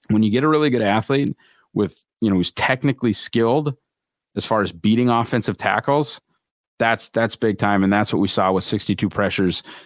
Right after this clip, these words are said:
this year from Jared Verse, uh, at Florida State. And, and by the way, like, there are some A C C tackles on, you know, my, my top,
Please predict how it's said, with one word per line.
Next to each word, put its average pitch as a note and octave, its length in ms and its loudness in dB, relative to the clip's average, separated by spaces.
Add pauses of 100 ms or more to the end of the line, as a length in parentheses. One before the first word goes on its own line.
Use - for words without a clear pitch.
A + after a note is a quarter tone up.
(120)
this G2+ 220 -2
year G2+ 180 2
from G2+ 200 0
Jared F#2 280 2
Verse, F2 360 0
uh, F2+ 180 2
at E2+ 320 0
Florida F2+ 320 -2
State. - 400 0 (320)
And, C3 120 -2
and B2+ 120 2
by D#3+ 140 2
the B2+ 60 0
way, A2 280 2 (140)
like, E2+ 180 -4
there B2 200 2
are A#2+ 220 2 (140)
some G#2 180 -2
A G2+ 140 2
C A2 200 0
C A2+ 220 0
tackles F2 680 -2 (420)
on, F#2 480 2 (1040)
you F2 80 0
know, E2+ 80 2
my, F2+ 300 0
my F2 120 0
top, F#2+ 320 -6